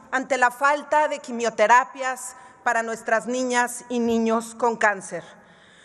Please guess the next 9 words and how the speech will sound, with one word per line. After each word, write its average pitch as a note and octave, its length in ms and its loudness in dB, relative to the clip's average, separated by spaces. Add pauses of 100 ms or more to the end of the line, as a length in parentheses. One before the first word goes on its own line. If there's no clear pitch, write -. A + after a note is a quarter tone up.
(140)
¿Por A3+ 180 0
qué C#4+ 100 2
en D4+ 100 -2
lugar D4 360 4
de D4+ 120 -2
defender C4 480 0
a C#4 40 4
las B3 200 -4
mujeres, C4 720 -2